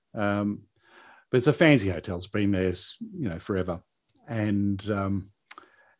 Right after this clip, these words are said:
he was sort of s-, asked us, you know, "Where, where do you think the word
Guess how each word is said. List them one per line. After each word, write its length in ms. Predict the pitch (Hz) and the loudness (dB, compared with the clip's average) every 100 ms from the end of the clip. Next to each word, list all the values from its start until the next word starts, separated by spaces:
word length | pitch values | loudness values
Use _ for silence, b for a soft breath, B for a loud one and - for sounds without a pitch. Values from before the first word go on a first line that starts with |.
| - | 2
he 100 | 123 | 4
was 120 | 113 | 4
sort 140 | 127 | 2
of 80 | 120 | 2
s-, 140 | - - | -2 -2
asked 320 | 127 120 - | 0 2 0
us, 180 | 110 - | -2 0
you 80 | 117 | 2
know, 120 | 127 | 4
"Where, 200 | 135 135 | 4 4
where 220 | - 151 | 4 4
do 60 | 180 | 6
you 60 | |
think 240 | 175 147 127 | 6 4 4
the 100 | 123 | 2
word 360 | 120 123 117 | 4 4 2